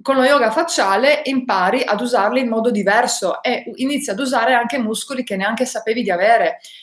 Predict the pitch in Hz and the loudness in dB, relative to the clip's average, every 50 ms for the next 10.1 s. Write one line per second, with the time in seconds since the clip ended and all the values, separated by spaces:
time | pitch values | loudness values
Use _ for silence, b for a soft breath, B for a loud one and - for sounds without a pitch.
0 | B B B - - 254 285 262 233 208 190 180 190 214 226 - - 240 247 240 | B B B -12 -4 -2 0 0 2 0 0 0 0 -2 -2 0 2 2 2 4
1 | 247 - 320 302 - - 233 196 196 202 202 - 277 269 - 262 226 208 208 202 | 4 4 2 2 2 2 2 2 2 2 2 0 0 0 2 2 4 4 6 6
2 | 214 226 233 240 240 240 240 B B B _ - 185 185 180 180 175 175 175 170 | 6 6 6 4 4 2 -2 B B B _ -2 0 2 2 4 4 4 4 4
3 | 170 170 175 170 170 170 170 170 170 170 170 165 160 160 175 170 156 151 - - | 2 2 0 -4 -4 -6 -6 -6 -6 -8 -8 -8 -10 -10 -10 -10 -10 -12 -14 -12
4 | _ - 208 226 214 208 - - 285 285 262 - - 226 190 202 220 220 214 214 | _ -4 -2 -2 -2 -2 0 2 2 2 2 2 2 2 2 2 2 0 0 2
5 | 254 254 254 254 240 - - 175 185 180 175 170 170 165 170 165 - _ _ _ | 4 6 6 6 4 2 0 -2 0 0 0 0 0 -2 -2 -4 -6 _ _ _
6 | _ _ _ _ _ _ _ _ _ _ _ _ _ _ _ _ _ _ _ _ | _ _ _ _ _ _ _ _ _ _ _ _ _ _ _ _ _ _ _ _
7 | _ _ _ _ _ - - 254 240 220 202 202 208 220 247 254 233 214 208 - | _ _ _ _ _ -4 -2 0 2 4 6 6 6 6 6 6 4 4 0 0
8 | - 220 220 226 233 240 240 233 - - 208 214 220 208 190 196 185 190 247 269 | 0 0 2 2 4 4 6 6 4 4 2 2 2 2 2 0 -4 -4 -4 -4
9 | 226 262 226 202 185 202 208 285 285 247 202 208 254 247 - - 240 220 202 190 | -2 -2 -2 -2 -2 -2 0 0 0 0 0 -2 -2 -2 -2 -2 -2 0 0 0
10 | 175 - | -2 -4